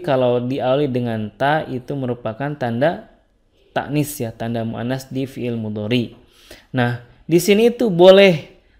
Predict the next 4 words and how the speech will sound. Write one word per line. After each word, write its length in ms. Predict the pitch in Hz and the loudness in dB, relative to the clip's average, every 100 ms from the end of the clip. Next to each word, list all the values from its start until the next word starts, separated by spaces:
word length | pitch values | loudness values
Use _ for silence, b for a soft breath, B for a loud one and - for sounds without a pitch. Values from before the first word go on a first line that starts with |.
| _ | _
tatanazzalul 1040 | - 151 - 156 165 170 139 151 151 160 151 | 2 2 4 2 4 2 2 4 6 6 4
malaikatu, 1300 | 147 139 143 156 156 151 143 - 117 - 196 240 226 | 2 2 4 6 6 4 -2 -2 -4 -2 -6 -6 -12
boleh 420 | 180 127 135 143 | -6 4 6 6
juga 460 | 127 120 143 - | 2 2 4 2